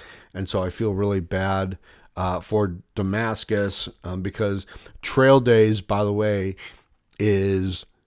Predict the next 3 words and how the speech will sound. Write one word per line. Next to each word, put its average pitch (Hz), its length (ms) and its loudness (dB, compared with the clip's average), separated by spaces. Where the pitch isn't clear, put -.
their 117 800 4
Christmas. - 640 -2
Uh, 87 260 -6